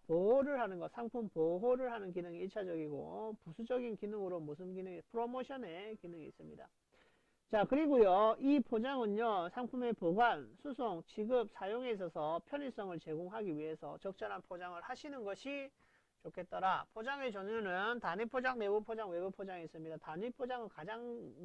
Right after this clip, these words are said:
낮게 포장이다 해서 납포장이라 하고요. 개개 물품에서 최초로 들어가는 포장을 의미합니다. 내부 포장은요, 이 단-,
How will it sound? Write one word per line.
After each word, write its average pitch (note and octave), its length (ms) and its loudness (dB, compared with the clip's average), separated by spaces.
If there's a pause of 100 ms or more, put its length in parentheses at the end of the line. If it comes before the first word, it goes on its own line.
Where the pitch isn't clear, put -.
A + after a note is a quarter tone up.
(160)
낮게 G#3+ 840 -2 (460)
포장이다 G3 540 0
해서 D#3+ 320 -8
납포장이라 F3+ 680 -6
하고요. E3 520 -8
개개 G3 360 2
물품에서 A#3 680 -6
최초로 B3+ 460 -4
들어가는 F3+ 380 -4
포장을 G3 800 -8
의미합니다. D3+ 800 -14 (460)
내부 G#3 320 2
포장은요, B3 720 0
이 C#4+ 200 -2
단-, G3 300 -4